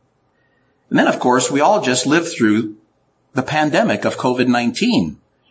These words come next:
where many people died. We don't know how many,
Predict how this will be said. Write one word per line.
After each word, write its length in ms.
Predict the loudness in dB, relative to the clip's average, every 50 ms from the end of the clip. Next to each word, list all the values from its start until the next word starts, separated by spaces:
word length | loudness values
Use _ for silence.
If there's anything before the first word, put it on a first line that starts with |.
| _ _ _ _ _ _ _ _ _ _ _ _ _
where 160 | -4 -2 0 2
many 240 | 2 2 2 0
people 340 | -2 -2 -4 -4 -2 -2 -2
died. 500 | 0 2 2 2 0 0 -4 -6 -10 -14 _ _ _ _ -6
We 120 | -4 -2
don't 160 | 0 2 2
know 100 | 2 2
how 140 | 4 2 2
many, 480 | 2 2 0 0 0 0 -2 -6 -8